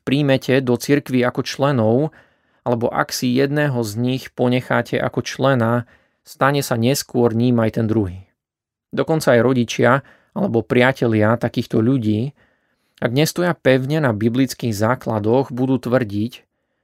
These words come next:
že sa nebudú dať získať pre Krista tým, že ich vylúčite z cirkvi. Budú sa hnevať. Neveriaci vás nazvú netolerantnými a nenávistnými a budú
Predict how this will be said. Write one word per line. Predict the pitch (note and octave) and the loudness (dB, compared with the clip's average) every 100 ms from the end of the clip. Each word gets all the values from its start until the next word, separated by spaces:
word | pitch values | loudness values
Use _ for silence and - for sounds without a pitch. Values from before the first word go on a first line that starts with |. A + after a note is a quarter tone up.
| - | -8
že | - | -2
sa | B2 | 0
nebudú | A2+ B2+ C3+ D3 C#3 C3 | 0 0 0 0 0 0
dať | A#2 | -2
získať | G#2+ A#2 B2 - B2 - | -2 -4 -6 -2 -4 -4
pre | - B2 | -6 -6
Krista | B2+ B2 - A#2 | -4 -6 -4 -4
tým, | A2+ - B2 A2 G#2 B2+ _ _ _ _ _ | -4 -4 -2 -2 -2 -6 _ _ _ _ _
že | A#2+ A#2+ | -2 0
ich | G#2+ G#2 | 0 0
vylúčite | C3 C3 B2 B2 C3+ | 0 0 -2 -4 -4
z | A2 | -4
cirkvi. | - A2+ - - E3+ _ _ | -2 -4 -4 -16 -20 _ _
Budú | - A#2 | -4 -2
sa | - A2 | -2 -2
hnevať. | G#2 A2 G2 F#2+ - _ _ _ _ _ _ - | 0 -2 -2 -8 -14 _ _ _ _ _ _ -4
Neveriaci | A#2+ G#2+ A2 A2 - A2 | 0 2 2 0 -2 0
vás | G#2 | 0
nazvú | A#2 A#2+ A2 A2+ A2+ - _ | 0 -2 0 0 -2 -8 _
netolerantnými | A#2+ B2+ B2+ A#2+ A#2 A#2 - A#2+ A#2 A#2 A2+ | -2 0 4 4 4 2 0 0 2 4 2
a | G#2+ | 2
nenávistnými | G#2+ A#2+ A#2 A2+ A2 - A#2+ A2+ A#2 A2+ - _ _ | 2 4 4 2 -2 -2 -2 0 0 -2 -12 _ _
a | - | -6
budú | A#2+ E3 | -2 0